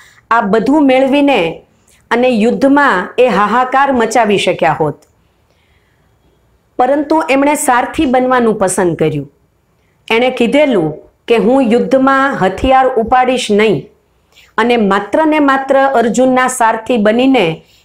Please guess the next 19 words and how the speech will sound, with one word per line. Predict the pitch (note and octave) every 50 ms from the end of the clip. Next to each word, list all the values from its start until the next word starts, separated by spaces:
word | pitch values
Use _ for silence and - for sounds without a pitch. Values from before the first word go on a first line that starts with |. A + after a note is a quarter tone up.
| _ -
એ | A3+ A3+
સમગ્ર | A3+ A3+ - A3+ A#3 B3+ C4+ - - B3+ C4+
યુદ્ધમાં | C4 A3+ A3+ A#3 F#3+ F3+ - B3 B3 B3+ B3+ B3 - G3+
એની | A3 A3+ A3+ A3+
સાથે | A3 - G3+ G3+ G3+ G3+ G#3+ G#3 F3
રહ્યા. | F3 E3+ D#3+ E3 D#3 C3 - _ _ _ _ _ _ _ _ _ _ _ _ - - - _ _ -
આ | - - A3+
વાત | G#3 G3+ A3 A#3 C4+ C4 G3+ C#3+ - - - - _ _ _ _ _ _ _ -
એ | A3+ A#3 B3
પણ | A#3+ - C4+ C4+ C4
મેનેજમેન્ટનો, | B3+ A#3 A3 A3+ A#3+ B3 A#3 G3+ A3+ A#3+ A#3+ A#3+ A#3 A3 A#3 A3 G#3 F#3+
લીડરશીપનો | F#3 F3+ G3+ F#3+ B3+ B3+ A#3+ - - B3 A3+ A#3 C4 B3 B3+ A#3+ G#3+ E3+ D#3+ - - _ _ -
એક | - G#3+ A3 G3
બહુ | F#3+ G#3+ A#3 B3 C4+
મોટો | B3 A3+ A3 A3 A3 - A#3 A3
પાઠ | G#3+ A3 G#3+ G#3 G#3+ G#3+ - - -
આપણને | G#3+ F#3+ F#3 - G3+ G3 G3 F#3+ F3+
શીખવે | F3+ - F3 D#3+ - - E3+ D#3 C#3
છે. | - - - -